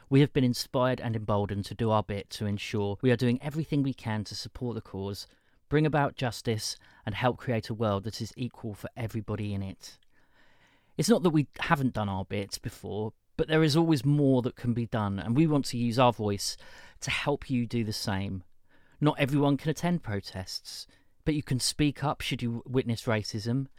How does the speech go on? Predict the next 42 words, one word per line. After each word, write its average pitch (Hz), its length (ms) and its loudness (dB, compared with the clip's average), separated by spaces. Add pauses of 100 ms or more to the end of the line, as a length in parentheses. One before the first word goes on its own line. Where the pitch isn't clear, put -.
(220)
seek - 480 -2
out 151 220 -4
bail 135 240 2
funds 135 420 0
if 139 160 -2
you 120 80 -2
have 120 200 -4
the 127 60 -8
cash - 300 -8
to - 80 -16
spare, 107 480 -4 (380)
sign 165 460 2
the 160 60 0
petitions 147 540 -4
for - 100 -10
change. 135 680 -2 (640)
But 147 140 2
above 156 340 4
all, 135 300 4
listen. 120 640 -2 (720)
Listen 143 300 2
to - 120 -6
the 175 60 -2
people 170 340 -4
of - 120 -6
colour 110 420 0
who 120 100 0
have 107 180 0
thus 131 280 0
far 107 260 2
been 113 200 0
ignored 104 560 -4
by 101 100 -2
the 101 200 -8
ignorant, 143 500 -4 (320)
power-hungry 139 680 2
fascists - 720 -6 (300)
that 120 80 -2
we've 113 400 -2
put - 220 -6
into 107 200 -4
power. 92 500 -8